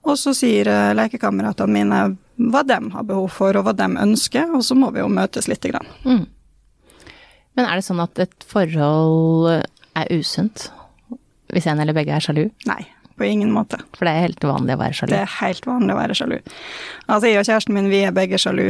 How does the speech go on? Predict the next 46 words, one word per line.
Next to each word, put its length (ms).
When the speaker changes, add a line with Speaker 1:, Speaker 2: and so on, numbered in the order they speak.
Speaker 1:
på 100
en 140
sunn 260
måte, 240
som 140
sagt, 380
og 200
Speaker 2:
Mm. 60
Speaker 1:
vi, 220
eh, 300
det 180
er 100
det 140
tryggeste 420
og 80
beste 240
forholdet 320
jeg 40
har 80
vært 260
i 40
noen 320
gang. 240
Speaker 2:
Mm. 220
Speaker 1:
Jeg 100
ser 300
det 100
også 200
med 300
flere 260
av 60
klientene 460
mine, 260
der 220
sjalusi 640
er 80
til 140
stede, 420
men 160
det 180
er 60
ikke 420
en 100
issue, 400
da. 80
Speaker 2:
Mm. 240